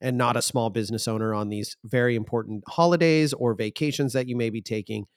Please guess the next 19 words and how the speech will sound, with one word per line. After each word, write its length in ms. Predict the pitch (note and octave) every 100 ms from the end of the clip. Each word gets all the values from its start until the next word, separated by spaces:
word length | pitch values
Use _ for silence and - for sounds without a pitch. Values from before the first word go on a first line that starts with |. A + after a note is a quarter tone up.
| _ _ -
et 180 | D#3 -
cetera. 440 | - C3+ A2 F#2
So 400 | - C#3+ C3 A#2 _ _ _ _ _ _ _ _ _ - _ _ _ _ C#3
before 320 | B2+ F3 F3+
we 100 | E3+
get 140 | E3
into 160 | E3+ D#3+
the 140 | D3
episode, 440 | C3 C3 - B2 A2+
though, 240 | A#2+ A#2+ B2
it 100 | A#2
is 160 | A2
really 280 | A#2 C#3 D3+
important 360 | C#3 C#3 B2 A#2+
that 140 | A#2
you 120 | A#2+
head 160 | B2 B2
over 320 | B2 A2+ A#2+
to 360 | - B2+ A#2+